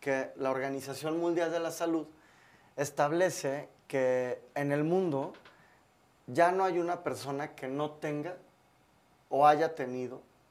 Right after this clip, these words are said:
un ser querido cercano, una familiar, un amigo, o que sean ellos mismos quienes estén enfrentando al cáncer. Es decir, es,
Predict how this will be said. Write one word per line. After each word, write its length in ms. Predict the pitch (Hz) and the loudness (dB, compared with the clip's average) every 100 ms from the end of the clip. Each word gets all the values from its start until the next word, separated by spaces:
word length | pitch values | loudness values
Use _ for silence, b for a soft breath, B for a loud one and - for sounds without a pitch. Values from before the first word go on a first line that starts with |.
| - | -8
un 160 | 135 | -6
ser 560 | 135 143 135 135 131 - - - | -6 -2 0 0 -4 -8 -20 -12
querido 440 | 120 117 123 120 | -6 -2 -2 -4
cercano, 600 | 110 101 - 123 131 131 131 | -8 -12 -4 -2 -2 -6 -8
una 320 | 113 107 104 - - _ | -12 -14 -16 -20 -20 _
familiar, 560 | - 107 127 165 180 151 | -16 -4 4 6 6 2
un 140 | 127 | -4
amigo, 480 | 127 165 151 147 143 B B B B B - | -2 -2 0 -2 -6 B B B B B -8
o 120 | 120 | -4
que 120 | 131 | -4
sean 260 | 147 147 151 | 0 0 0
ellos 300 | 151 151 135 | 0 0 2
mismos 420 | 165 196 190 - | 0 0 -2 -4
quienes 260 | 127 113 | -10 -10
estén 280 | 107 - 127 | -14 -10 -8
enfrentando 480 | 127 120 104 113 107 | -8 -10 -12 -10 -10
al 100 | 104 | -10
cáncer. 380 | - 95 - 101 - 123 | -14 -20 -20 -20 -20 -10
Es 140 | 123 | -6
decir, 340 | 139 156 156 B B B B | -4 -2 -2 B B B B
es, 340 | 135 147 - | -4 -2 -4